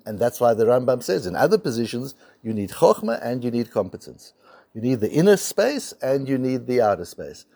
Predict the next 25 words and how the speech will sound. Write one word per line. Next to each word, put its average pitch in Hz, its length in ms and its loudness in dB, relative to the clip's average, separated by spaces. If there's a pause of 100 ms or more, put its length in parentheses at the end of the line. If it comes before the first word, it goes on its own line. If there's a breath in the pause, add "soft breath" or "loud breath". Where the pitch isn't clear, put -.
(200 soft breath)
Because 117 260 -6
other 165 200 4
positions 143 460 -6
of 127 100 0
leadership 147 520 -2
are 117 120 2
blends 123 440 2
of 110 140 -4
the 131 100 -4
inner 127 240 0
and 117 200 -4
the 110 140 -2
outer, 107 240 -2
blends 123 420 0
of 101 120 -8
status 110 400 -2
and, 98 120 -14 (440 soft breath)
and 117 120 -8
stature. - 480 -4 (1800 soft breath)
So - 140 -2
that's, 190 280 4
that's - 260 0
a, 160 220 2
a, 127 480 -6
an, 117 180 -6